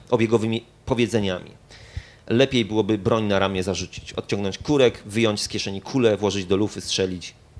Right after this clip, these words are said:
Kiedyś mieszkali-, mieszkaliśmy u teściów. Teściowa nic nie robiła.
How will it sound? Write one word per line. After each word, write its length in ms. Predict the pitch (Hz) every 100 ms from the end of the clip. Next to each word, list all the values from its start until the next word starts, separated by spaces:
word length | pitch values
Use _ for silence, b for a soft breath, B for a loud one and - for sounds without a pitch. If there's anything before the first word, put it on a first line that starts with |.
| - - - - -
Kiedyś 220 | - 170 135
mieszkali-, 260 | 139 143 -
mieszkaliśmy 400 | 131 - 139 -
u 60 | 123
teściów. 500 | - 98 - - - - b b b
Teściowa 360 | - 131 151 127
nic 220 | 156 160
nie 80 | 123
robiła. 320 | 101 92 -